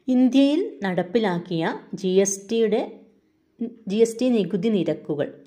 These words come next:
അതായത് അഞ്ച് ശതമാനം, പതിനഞ്ച് ശതമാനം, പതിനെട്ട് ശതമാനം, ഇരുപത്തിയെട്ട് ശതമാനം, ഇങ്ങനെ നാല് സ്ലാബുകളിലായിട്ടാണ് ജി എസ് ടി നിലവിൽ വന്നപ്പോൾ നി-, നികുതി നിരക്ക് നിജപ്പെടുത്തിയിരുന്നത്. അപ്പം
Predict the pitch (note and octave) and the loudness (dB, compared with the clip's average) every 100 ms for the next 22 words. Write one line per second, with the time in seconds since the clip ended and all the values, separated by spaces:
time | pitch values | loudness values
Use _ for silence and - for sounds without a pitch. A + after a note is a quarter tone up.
0 | - _ _ - E3 E3 D#4+ - - _ | -20 _ _ -4 -2 0 -2 -6 -20 _
1 | _ _ - G3 G3 F3 - E3 D#3 D#3 | _ _ -4 0 2 0 -2 -4 -4 -4
2 | E3 E4+ - G3 F3 F#3+ A#3 B3+ - E3 | -6 -6 -8 -4 -2 0 0 -2 -4 -8
3 | D3+ D3+ D#3 F#3+ - - F3 F3 A#3+ A#3+ | -8 -8 -8 -8 -12 -6 -2 0 -2 -2
4 | C#4+ - D3 D3 D3+ D#3+ D#4 - G3 G#3+ | -4 -4 -8 -10 -8 -8 -8 -6 -2 -2
5 | A3+ A3+ G#3 G#3 D4 - - F#3 D#3 D#3 | -2 -2 -4 0 -2 -2 -6 -6 -4 -6
6 | E3 - - - B3 C#4 C#4+ A3+ G#3+ A3+ | -6 -8 -20 -10 -2 0 0 -2 -2 0
7 | C4+ B3+ F#3+ E3+ F3+ F#3 F#3+ D#3+ D3 D3 | -2 -2 -4 -2 0 2 2 -2 -6 -6
8 | C#3+ D3 C#4+ - F3 E3+ E3+ E3+ C4+ A#3 | -6 -2 -4 -4 -4 -2 -2 -4 -8 -4
9 | F3 F3+ B3+ B3 D#3 D3 D3 A3 F#4+ F3+ | -2 0 0 -2 -4 -10 -2 -2 -2 -10
10 | - - F3 F3+ G3 F3+ E3 E3 D4 A4+ | -12 -10 -4 -2 0 -2 -4 -4 -6 -6
11 | - _ _ - A3 A3+ A3 F3 - D3+ | -12 _ _ -6 -2 0 2 2 0 -10
12 | C#3+ C3+ C3+ - - _ - | -8 -8 -10 -12 -18 _ -20